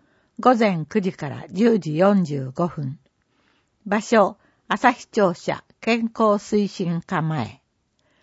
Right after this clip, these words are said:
時間に余裕を持ってご来庁ください。希望者が百人を超えた場合、終了時間が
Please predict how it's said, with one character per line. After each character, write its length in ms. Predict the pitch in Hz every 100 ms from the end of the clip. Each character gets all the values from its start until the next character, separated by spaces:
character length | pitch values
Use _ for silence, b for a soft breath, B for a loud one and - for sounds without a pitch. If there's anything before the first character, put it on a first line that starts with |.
| _ _ _ _ -
時 160 | 196 214
間 340 | 240 240 226
に 200 | 208 190
余 140 | 185
裕 120 | 214 247
を 220 | 247 240
持 140 | 220
っ 100 | 220
て 160 | - 151
ご 140 | 170
来 180 | 175 185
庁 240 | - 170
く 120 | 151 165
だ 120 | 156
さ 220 | - 151
い。 120 | 151 _ _ _ _ _ _ _ _
希 120 | 226
望 200 | 226 262
者 180 | - 208
が 80 | 190
百 300 | 185 190 233
人 320 | 240 220 170
を 80 | 143
超 80 | 185
え 140 | 175
た 100 | 196
場 300 | 170 160 160
合、 60 | 160 156 190 _ _ _
終 320 | _ - 262 262
了 240 | 262 247
時 100 | 233
間 320 | - 196 156
が 180 | 147 143